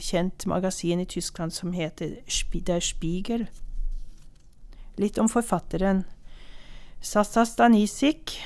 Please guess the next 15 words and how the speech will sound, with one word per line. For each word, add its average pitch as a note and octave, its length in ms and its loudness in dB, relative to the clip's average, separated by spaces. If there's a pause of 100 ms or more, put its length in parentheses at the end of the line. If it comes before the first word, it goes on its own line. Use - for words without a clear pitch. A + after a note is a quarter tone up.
(280)
er G3 180 2
født - 400 0
i A3 80 6
nitten A3 320 2
syttiåtte - 640 -2
i - 20 4
Visegrad F#3+ 800 0
i E3 160 0
den F3+ 240 2
gang F3 240 4
Jugoslavia, D#3+ 800 0 (480)
Bosnia E3 500 -6
i D3+ 80 -6
dag. C#3+ 320 -4 (1000)
Fore-, A3 380 6